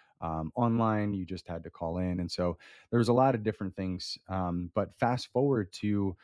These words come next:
you know, the pandemic in twenty twenty and the uncertainty of everything then, uh, and, and the paper was already on a steady decline and probably maintaining, you know, half of what it used to be.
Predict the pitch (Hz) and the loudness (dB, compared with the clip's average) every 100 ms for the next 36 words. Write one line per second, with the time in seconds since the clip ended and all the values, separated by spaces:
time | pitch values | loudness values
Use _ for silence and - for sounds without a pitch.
0 | - _ _ 120 98 90 - 98 90 95 | -20 _ _ -2 0 -2 -6 -6 -2 -2
1 | 101 104 87 82 - 101 95 - 92 95 | 0 -2 -6 -8 -4 -4 -4 -4 -6 -2
2 | 101 92 87 85 - 95 87 92 98 90 | -2 -2 -4 -4 -4 -6 -6 -8 -8 -6
3 | 90 85 95 - 92 85 87 92 101 - | -6 -6 -6 -4 -6 -4 -2 0 -2 -4
4 | - - _ 98 95 92 - 101 95 95 | -20 -20 _ 0 2 2 0 -2 0 0
5 | 95 - 95 92 110 110 104 92 - - | -2 -2 -2 0 -2 0 0 -2 -4 -2
6 | 101 95 104 98 95 98 95 95 90 - | 0 2 0 -2 -4 -2 0 0 -2 -6
7 | 95 90 87 80 - 98 95 92 87 87 | -6 -6 -6 -8 -6 -4 -2 -4 -6 -12
8 | - 95 104 80 82 95 - _ 95 - | -8 -4 -4 -4 -6 -8 -10 _ -18 -6
9 | 95 92 104 104 98 95 90 92 95 95 | -4 2 2 2 0 0 -2 -2 -2 -2
10 | 92 95 90 87 - _ 104 92 85 85 | -4 -4 -4 -6 -10 _ -8 -6 -6 -10
11 | - - 101 104 98 95 82 90 85 85 | -12 -8 -4 -4 -6 -10 -10 -8 -8 -8
12 | 90 92 - 85 82 82 | -12 -14 -14 -16 -16 -18